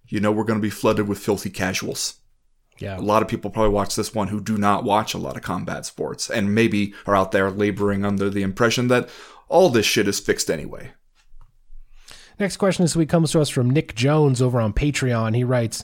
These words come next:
Speaker 2: uh, "Was Arlo Paul winning the fight the worst case scenario? What I mean is now he's gonna think he's a real fighter, so he might bite off more than he can chew next time. And Ben Askren just showed every M M A fighter that with little to no work or training,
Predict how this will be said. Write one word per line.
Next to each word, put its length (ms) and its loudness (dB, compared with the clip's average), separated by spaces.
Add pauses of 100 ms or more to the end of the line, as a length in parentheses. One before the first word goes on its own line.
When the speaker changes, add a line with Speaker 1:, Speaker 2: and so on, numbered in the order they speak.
(480)
Speaker 2:
uh, 240 0
"Was 180 2
Arlo 440 4
Paul 380 4
winning 300 4
the 80 4
fight 320 0
the 80 0
worst 280 0
case 220 2
scenario? 560 0
What 140 0
I 100 2
mean 260 4
is 240 0
now 220 0
he's 160 2
gonna 160 4
think 220 0
he's 240 -4
a 40 2
real 240 2
fighter, 440 0
so 160 -2
he 80 2
might 240 0
bite 240 0
off 260 0
more 180 0
than 140 0
he 100 0
can 160 -2
chew 300 2
next 260 -2
time. 280 -4
And 100 -2
Ben 180 0
Askren 460 -2
just 200 -4
showed 200 0
every 320 -2
M 80 -2
M 160 0
A 140 2
fighter 420 -2 (240)
that 160 0
with 140 0
little 300 2
to 140 2
no 160 4
work 320 2
or 80 0
training, 520 2